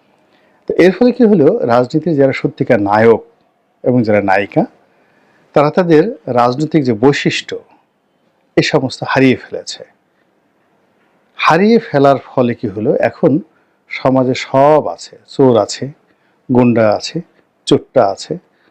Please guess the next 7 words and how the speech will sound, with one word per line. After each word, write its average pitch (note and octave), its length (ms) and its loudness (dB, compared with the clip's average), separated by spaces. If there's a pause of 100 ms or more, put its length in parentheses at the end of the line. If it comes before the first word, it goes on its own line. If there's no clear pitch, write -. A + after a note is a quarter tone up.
(420)
তারপরে A#2+ 380 -4
শেষে A2 320 -8 (160)
ডাকাত A2 360 -2
আছে, B2 220 -10 (240)
ব্যাংক A#2+ 220 0 (100)
লুটেরা A#2+ 400 -2
আছে, G2+ 200 -6